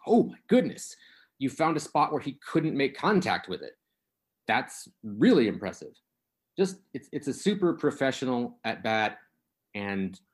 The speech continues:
the tools are certainly louder than they were in high school right now. Like, I'd be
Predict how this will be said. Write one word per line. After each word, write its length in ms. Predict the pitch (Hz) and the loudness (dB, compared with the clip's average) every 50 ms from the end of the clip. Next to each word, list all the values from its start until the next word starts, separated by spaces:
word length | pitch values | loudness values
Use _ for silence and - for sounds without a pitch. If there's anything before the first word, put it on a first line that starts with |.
| _ _ - | _ _ -8
the 80 | 113 | -8
tools 440 | 110 - - 135 123 117 117 107 92 - | -6 -2 -2 0 0 2 0 0 -2 -2
are 440 | 107 98 92 95 92 92 95 92 - - | -4 -2 -2 0 0 -2 -2 -4 -8 -8
certainly 360 | - - 147 - 101 113 98 | -4 -2 -2 0 0 -2 -2
louder 280 | 101 98 98 98 101 | 0 0 0 0 -2
than 160 | 90 98 90 92 | -2 -4 -2 -2
they 80 | 92 | -2
were 380 | 87 85 87 92 87 82 80 - 95 | -2 -2 -2 -2 -2 -2 -4 -6 -6
in 480 | 90 85 85 80 82 82 82 - - - - - _ _ _ _ _ _ _ _ - | -6 -6 -6 -8 -10 -12 -12 -14 -16 -20 -20 -20 _ _ _ _ _ _ _ _ -8
high 140 | - 90 85 | -6 -6 -6
school 320 | - - - 85 82 85 | -8 -8 -8 -8 -8 -8
right 260 | 87 90 80 - - - | -8 -8 -8 -10 -12 -14
now. 320 | 80 - - - - _ _ _ _ _ _ _ - | -16 -16 -16 -16 -18 _ _ _ _ _ _ _ -10
Like, 120 | 90 95 | -6 -2
I'd 160 | 104 113 107 | -2 -2 0
be 340 | 104 113 101 98 98 92 - | 0 -2 -2 -2 -4 -6 -10